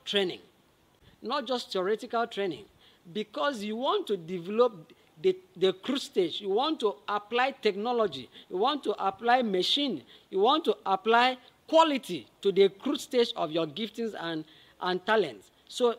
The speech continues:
there have to be a practical practice.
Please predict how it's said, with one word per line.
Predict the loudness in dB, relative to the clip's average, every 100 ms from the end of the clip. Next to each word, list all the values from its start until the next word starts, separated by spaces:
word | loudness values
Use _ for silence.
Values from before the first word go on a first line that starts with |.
| -4
there | 2 2
have | 2 -4 -2
to | -4
be | -4 -8 0
a | 0 0
practical | -2 -6 -4 -12 -8 -10 -10 _ _ _ _ _ _ _ _ _ _ _ _ _ _ _ _ _
practice. | -6 -6 -8 -10 -10 -18